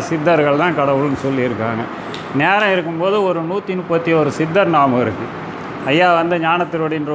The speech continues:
ஒரு நூல்ல வந்து இதுல எழுதியிருக்காங்க. மாசம் மாசம் மாறி வரும்.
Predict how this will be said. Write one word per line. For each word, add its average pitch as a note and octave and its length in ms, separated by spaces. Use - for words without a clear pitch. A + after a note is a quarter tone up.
ஒரு C#3+ 80
நூல்ல E3+ 340
வந்து D3+ 200
இதுல C#3 280
எழுதியிருக்காங்க. C#3+ 600
மாசம் D3 340
மாசம் D#3 320
மாறி D3+ 320
வரும். D3+ 280